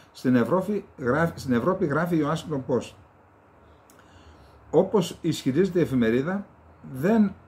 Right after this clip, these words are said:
δόθηκαν εντολές για το μεγαλύτερο μέρος της ημέρας. Δεν υπήρχαν εντολές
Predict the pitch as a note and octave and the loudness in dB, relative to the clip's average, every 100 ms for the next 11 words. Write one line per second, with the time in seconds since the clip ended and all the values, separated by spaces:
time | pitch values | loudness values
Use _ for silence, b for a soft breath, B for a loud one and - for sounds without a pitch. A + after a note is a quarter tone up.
0 | - B2 B2 F3+ - D3+ C#3+ B2+ A#2 A#2+ | -12 -8 -2 -2 -2 -4 0 2 2 2
1 | F#3+ F#3+ D3 C#3+ C3+ C#3 F#3 F3 D3 F#3+ | 0 -2 -4 -4 -2 0 0 0 0 -2
2 | F#3 E3+ G3 G3+ E3 A2+ E3 F#3+ E3+ G3 | -4 -6 -2 0 2 0 0 0 0 -2
3 | F3+ F3 D3 C#3+ F#3+ F#3+ - | -2 -2 0 2 0 -2 -8